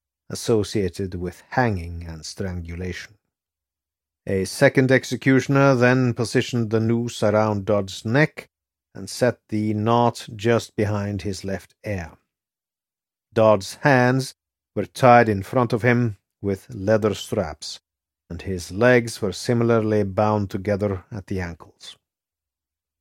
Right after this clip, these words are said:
Dodd appeared cooperative and did not waver. He did not need the wooden collapse board after all. He was apparently ready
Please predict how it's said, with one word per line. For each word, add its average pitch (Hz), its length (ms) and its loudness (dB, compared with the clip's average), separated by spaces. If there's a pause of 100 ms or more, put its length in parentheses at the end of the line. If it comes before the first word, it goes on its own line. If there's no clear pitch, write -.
(340)
Dodd 147 400 6
appeared 131 460 6
cooperative 135 800 2
and 101 260 2
did 90 160 -6
not 107 240 -2
waver. 92 460 -6 (720)
He 92 80 -14
did 87 180 -10
not 107 520 -6 (100)
need 98 500 -6 (160)
the 101 160 -4
wooden 104 420 -2
collapse 107 460 -2
board 110 400 0
after 113 380 0
all. 85 300 -18 (960)
He 131 40 2
was 156 200 8
apparently 165 500 6
ready 156 540 6